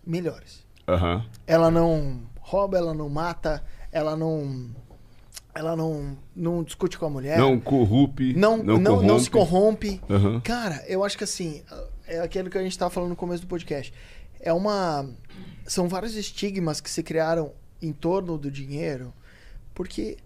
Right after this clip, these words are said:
Speaker 1: antigamente tinha algo, alguma, o acesso à informação que você precisa pra gra-, pra ganhar dinheiro, antigamente não era acessível.
Speaker 2: Uhum.
Speaker 1: Então, é,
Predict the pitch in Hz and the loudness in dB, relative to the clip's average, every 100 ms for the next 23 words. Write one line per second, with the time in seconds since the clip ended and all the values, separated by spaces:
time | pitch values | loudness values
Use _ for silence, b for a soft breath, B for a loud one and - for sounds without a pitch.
0 | - 202 - - 330 151 160 196 180 - | -12 -10 -10 -6 -4 -4 -6 -6 -8 -10
1 | - - 208 202 196 - - - - - | -14 -8 -2 -2 -4 -12 -20 -20 -20 -18
2 | - - - 214 226 233 - - - - | -18 -16 -8 -6 -6 -10 -14 -20 -20 -8
3 | 226 196 - 220 214 - 180 180 165 156 | -4 -4 0 0 0 -2 -2 -2 -2 -4
4 | - - 185 180 175 160 160 165 147 - | -8 2 2 2 -4 -6 -6 -8 -10 -10
5 | 160 151 170 190 170 151 156 - - 175 | -10 -8 -6 -6 -4 -2 0 0 0 -2
6 | 175 165 143 139 160 147 B B B B | -2 -2 -4 -4 -2 -2 B B B B
7 | 180 196 190 190 190 196 202 196 202 185 | -4 0 0 0 -4 -2 0 0 -2 -6
8 | - 214 - - 247 180 113 - - - | -8 -6 -4 -2 -2 -2 -6 -16 -14 0
9 | 107 98 220 214 - - - - - - | 2 4 4 2 -8 -16 -18 -16 -16 -16
10 | - 165 160 147 147 | -8 -4 -2 -4 -8